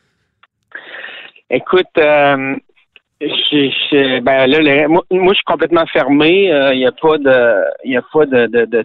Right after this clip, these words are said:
take-out, il y a pas de livraison. Euh, j'ai parlé à plusieurs amis, euh, restaurateurs. J'ai parlé, euh, j'ai parlé à François Blais, j'ai parlé à Martin Picard, j'ai parlé à, à différentes personnes de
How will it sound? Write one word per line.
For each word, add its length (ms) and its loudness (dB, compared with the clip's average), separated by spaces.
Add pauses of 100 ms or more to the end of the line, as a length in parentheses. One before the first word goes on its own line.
(140)
take-out, 640 0
il 140 0
y 60 0
a 60 -2 (200)
pas 160 2
de 80 0
livraison. 1040 0
Euh, 440 0 (680)
j'ai 160 0
parlé 380 0
à 100 0
plusieurs 420 0
amis, 540 2
euh, 360 2 (280)
restaurateurs. 960 0
J'ai 100 -6
parlé, 420 0
euh, 640 2
j'ai 80 -14
parlé 200 0
à 60 2
François 440 0
Blais, 420 2
j'ai 100 -4
parlé 240 0
à 100 2
Martin 340 -4
Picard, 640 0
j'ai 120 -6
parlé 380 0
à, 460 2 (420)
à 80 0
différentes 440 -2
personnes 340 -2
de 120 0